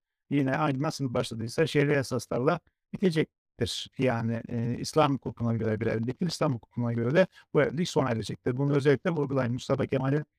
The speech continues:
kendi hayatı içinde. İç politikaya, e, aralıklı. Çünkü Lozan Konferansı dört Şubat'ta kesilmiştir. Bu Ankara'yı çok yakından etkilemiştir. E, kesintiye uğraması beklenen bir durumdu. Çünkü yirmi Kasım bin dokuz yüz yirmi ikiden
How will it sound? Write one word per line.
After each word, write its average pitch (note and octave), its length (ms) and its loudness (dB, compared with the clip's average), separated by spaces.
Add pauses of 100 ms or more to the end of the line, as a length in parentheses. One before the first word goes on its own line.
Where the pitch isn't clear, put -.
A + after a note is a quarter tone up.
(640)
kendi C#3 180 2
hayatı A#2+ 400 -2
içinde. - 360 -10 (600)
İç C4+ 240 0
politikaya, G3 680 0 (180)
e, C3 200 0
aralıklı. C#3 560 0
Çünkü F3+ 300 2
Lozan G3 380 2
Konferansı D#3 540 -2
dört G3+ 180 4
Şubat'ta D3+ 380 0
kesilmiştir. C3+ 640 -4 (140)
Bu F3+ 120 -4
Ankara'yı F3+ 380 0 (320)
çok F#3 220 -2
yakından D#3 340 0
etkilemiştir. C3 600 -4 (500)
E, C3+ 240 0
kesintiye F3 640 -2
uğraması E3+ 840 0 (720)
beklenen F3+ 600 2
bir C#3 180 2
durumdu. B2 500 -2
Çünkü F#3+ 460 -2 (440)
yirmi C#3+ 320 0
Kasım C3+ 440 2
bin E3 140 -6
dokuz D#3 380 0
yüz B2+ 180 -4
yirmi D#3+ 320 0
ikiden F#3+ 480 -2